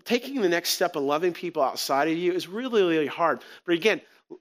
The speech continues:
loving your neighbor means loving people near you that's not like you. And so it takes a greater capacity to love. But I will say this, is that love, loving God is revealed in our love for others, and specifically our neighbors.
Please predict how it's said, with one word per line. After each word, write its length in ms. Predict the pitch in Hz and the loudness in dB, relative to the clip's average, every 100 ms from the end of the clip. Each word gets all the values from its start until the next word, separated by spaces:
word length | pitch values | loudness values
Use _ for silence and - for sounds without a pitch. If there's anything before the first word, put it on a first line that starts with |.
| _ _ - | _ _ -4
loving 320 | 160 208 233 | 2 2 2
your 100 | 196 | 2
neighbor 280 | 185 196 180 | 2 2 0
means 260 | 165 135 | 0 -2
loving 260 | 156 180 208 | 0 0 0
people 260 | 196 180 151 | -4 -6 -6
near 340 | 151 160 180 | 0 2 2
you 280 | 190 196 196 | 2 2 0
that's 240 | 139 - | -2 -6
not 420 | 147 139 156 156 - _ | -6 -6 -4 -6 -8 _
like 420 | 127 127 131 123 | -6 -4 -4 -6
you. 220 | 123 107 95 - - | -10 -10 -12 -20 -12
And 100 | 143 | -4
so 160 | - 185 | 0 0
it 120 | 185 | -2
takes 240 | 208 185 | -6 -4
a 60 | 170 | -6
greater 640 | 135 - 175 190 202 226 | -8 -14 -6 -4 -2 -2
capacity 720 | - 180 - 143 143 - 139 | -2 -6 -4 -2 -2 -4 -6
to 60 | 123 | -8
love. 380 | 117 120 107 - _ _ _ _ | -6 -6 -8 -12 _ _ _ _
But 100 | - | -2
I 40 | 151 | 2
will 180 | 175 190 | 4 2
say 220 | - 156 | 2 2
this, 240 | 156 147 | 0 0
is 160 | 123 113 | -4 -4
that 200 | 135 113 | -6 -4
love, 600 | 131 151 185 156 127 131 - _ _ _ _ _ _ _ _ _ _ - | -2 2 4 4 0 -6 -20 _ _ _ _ _ _ _ _ _ _ -2
loving 400 | 156 180 190 160 | 0 2 0 0
God 460 | 135 143 123 113 - - | 0 0 0 -4 -12 -12
is 160 | 123 | -10
revealed 580 | 131 127 120 147 160 156 123 | -8 -8 -6 -2 -2 -4 -8
in 80 | |
our 140 | 113 110 | -12 -12
love 540 | 110 117 123 123 - _ _ | -10 -8 -8 -8 -14 _ _
for 220 | 110 110 - | -14 -12 -12
others, 420 | 104 104 98 98 | -12 -12 -14 -14
and 100 | 110 | -10
specifically 720 | - - 117 147 139 147 127 107 | -10 -8 -6 -6 -6 -8 -6 -8
our 120 | 104 | -8
neighbors. 720 | 104 107 101 95 - - - | -10 -12 -12 -16 -18 -20 -20